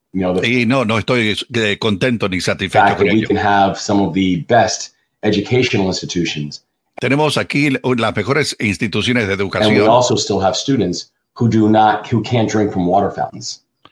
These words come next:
Speaker 2: Y, pero hay estudiantes que no pueden ingresar a este
Speaker 1: In
Speaker 2: tipo de
Speaker 1: the schools.
Speaker 2: institutos.
Speaker 1: Uh, who don't have basic access to broadband and Wi-Fi.
Speaker 2: La gente que no tiene acceso, por ejemplo, a el internet.
Speaker 1: That we can have some of the best medical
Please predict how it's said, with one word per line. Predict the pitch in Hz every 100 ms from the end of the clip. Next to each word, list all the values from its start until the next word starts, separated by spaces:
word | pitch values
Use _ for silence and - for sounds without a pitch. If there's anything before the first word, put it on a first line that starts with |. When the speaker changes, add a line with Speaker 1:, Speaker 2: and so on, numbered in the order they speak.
| _ -
Speaker 2:
Y, | 131 143 127
pero | 143 139 143
hay | 156
estudiantes | 127 135 131 131 123
que | 104
no | 117 120
pueden | 131 127 117 95
ingresar | 92 101 139 113
a |
este | 87 101
Speaker 1:
In |
Speaker 2:
tipo | 92 98
de | 95
Speaker 1:
the |
schools. | 110 143
Speaker 2:
institutos. | - 80 - _ _ -
Speaker 1:
Uh, | 95 92 92 92
who | 110 107
don't | 120 117
have | 107 101 80
basic | 110 110 107 107 98
access | 98 - 101 -
to | 104 98 82
broadband | 98 104 92 80 80 73 71
and | 92 90
Wi-Fi. | 92 95 - - - - _ - _ _ -
Speaker 2:
La | 120 120
gente | 147 131 135
que | 113
no | 107
tiene | 131 127
acceso, | 110 87 - 123 131 107
por | 98
ejemplo, | 95 117 101 120 117 -
a | 98 101 101 - _ _
el | 104 98
internet. | 104 107 131 135
Speaker 1:
That | 101 95
we | 110 113
can | 101
have | 110 -
some | 110
of | 101
the |
best | 95 104 101
medical | 110 160 156 - -